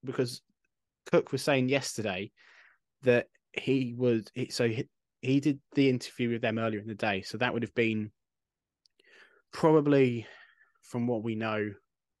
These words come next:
that's gonna be, like, late afternoon by the time they're off the training ground. You know, and I don't know exactly what it's like, but you, you gotta, gotta imagine it's gonna be around sort of, like, three, two o'clock, maybe even earlier when they're all done. He was in an ice bath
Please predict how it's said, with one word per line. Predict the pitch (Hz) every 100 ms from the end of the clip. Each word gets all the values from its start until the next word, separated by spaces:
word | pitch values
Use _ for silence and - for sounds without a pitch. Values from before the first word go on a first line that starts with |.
| _ _ _ _ _ _ _ _
that's | 127 123
gonna | 156 131
be, | 123
like, | 110
late | 123 120
afternoon | 113 110 - 113 104
by | 98
the | 95
time | 110 101
they're | 101
off | 92
the | -
training | - 98 90
ground. | - 92 - - _ _ -
You |
know, | 107 104
and | 104 107 -
I | 117
don't | 131 123
know | 113
exactly | 110 98 113 120 - 110
what | 104
it's | -
like, | 107 98
but | 113
you, | 127 120
you | 135 120
gotta, | 135 -
gotta | - 127
imagine | 120 110 107
it's | -
gonna | - 143 120
be | 110
around | 104 104 98
sort | 107 -
of, |
like, | 104 101
three, | - 113 104 101 _
two | - 110
o'clock, | 101 123 113 - - - -
maybe | 110 127 110
even | 110 113
earlier | 117 117 120 113 110
when | 131 120
they're | 120
all | 120
done. | 120 131 131 _ _ _ _ _
He | 127
was | 131
in | 143
an | 135
ice | 143 131
bath | - 92 95